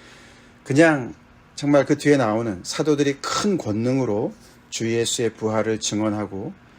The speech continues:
무리가 다 큰 은혜를 받아서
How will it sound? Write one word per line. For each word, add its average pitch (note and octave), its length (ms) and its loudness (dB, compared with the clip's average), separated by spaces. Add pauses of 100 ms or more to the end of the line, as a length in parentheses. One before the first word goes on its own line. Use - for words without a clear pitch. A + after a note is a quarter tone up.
(140)
무리가 B2 320 0
다 - 80 -10 (260)
큰 - 340 -6
은혜를 F3 380 4
받아서 G2 680 -6